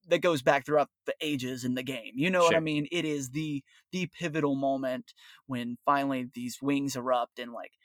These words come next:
Speaker 1: are you gonna be the rider to tame this Rathalos or not? Like
Speaker 2: Interesting. And, and, like,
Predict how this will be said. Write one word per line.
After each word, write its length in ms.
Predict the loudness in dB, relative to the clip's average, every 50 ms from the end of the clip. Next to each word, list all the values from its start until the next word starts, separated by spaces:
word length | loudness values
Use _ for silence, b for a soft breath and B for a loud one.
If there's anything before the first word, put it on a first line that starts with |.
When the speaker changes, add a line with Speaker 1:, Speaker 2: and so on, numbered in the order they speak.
| _ _ _
Speaker 1:
are 80 | -12 -12
you 220 | -8 -6 -4 -2
gonna 160 | -2 -2 -2 -2
be 140 | -4 -4 -2
the 120 | -2 -2
rider 380 | -2 0 0 0 0 0 -2 -4
to 120 | -4 -8
tame 400 | -10 -8 -8 -6 -6 -4 -4 -6
this 200 | -6 -8 -8 -6
Rathalos 640 | -4 -2 -2 -2 -4 _ -4 -4 -4 -4 -6 -8 -12
or 100 | -12 -10
not? 340 | -8 -6 -6 -6 -6 -8 -12 b b b b b b -18 -8 -4
Like 300 | -2 0 0 0 -2 -6
Speaker 2:
Interesting. 100 | -10 -18 B B B B B B B B B B B B B
And, 320 | 0 0 2 0 -2 -4 -2 0
and, 320 | 0 0 0 -2 -4 -8 -10 _ -4
like, 240 | -2 0 0 0 -2